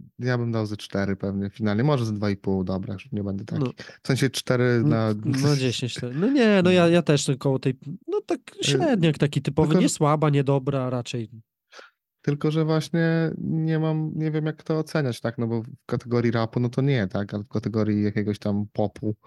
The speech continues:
Speaker 2: Tak, no, no
Speaker 1: no to,
Speaker 2: właśnie.
Speaker 1: to, to się prawdopodobnie sprawdza, nie wiem, bo się nie znam, bo to nie jest muzyka dla mnie, tak.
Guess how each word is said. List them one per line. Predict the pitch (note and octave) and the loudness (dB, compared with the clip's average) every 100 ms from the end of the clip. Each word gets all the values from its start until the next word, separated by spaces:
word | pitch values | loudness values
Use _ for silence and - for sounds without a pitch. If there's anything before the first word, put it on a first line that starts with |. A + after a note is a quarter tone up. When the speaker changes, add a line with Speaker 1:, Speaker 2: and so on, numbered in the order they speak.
| - - - | -20 -16 -2
Speaker 2:
Tak, | A3+ C#3+ | 0 2
no, | B2 | 2
no | D3 | 0
Speaker 1:
no | |
to, | D#3+ | 0
Speaker 2:
właśnie. | D#3+ B2+ C3 D3 | 0 0 2 0
Speaker 1:
to, | C#3+ D#3 C#3+ | 2 0 0
to | - | 0
się | D3 D3+ | -2 -2
prawdopodobnie | - D3 D3+ D3+ D3 C#3+ | 0 0 0 0 0 0
sprawdza, | C#3 C#3+ C3 B2+ | 0 -2 0 0
nie | C3 | 0
wiem, | B2+ B2 | 0 -2
bo | |
się | B2 C3 | -4 -4
nie | B2 | -2
znam, | B2 A#2+ | -2 -6
bo | |
to | A#2+ A#2+ | -4 -6
nie | |
jest | A#2 | -4
muzyka | B2 A2+ G2 | -4 -2 -4
dla | F#2+ | -4
mnie, | F#2+ G2 | -6 -6
tak. | - G#2 | -8 -10